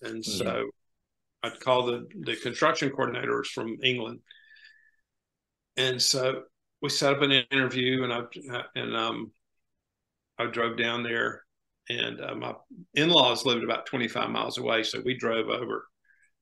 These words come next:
Speaker 1: and spent the night, and I drove in on Saturday morning for an interview.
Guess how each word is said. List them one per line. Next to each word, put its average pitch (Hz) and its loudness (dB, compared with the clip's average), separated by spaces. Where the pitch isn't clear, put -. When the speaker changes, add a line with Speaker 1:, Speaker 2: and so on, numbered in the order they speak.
Speaker 1:
and 110 -2
spent 120 2
the 117 -2
night, 117 2
and 117 -6
I 110 -4
drove 113 2
in 113 2
on 110 -4
Saturday 110 0
morning 120 -2
for - -8
an 110 -6
interview. 120 -2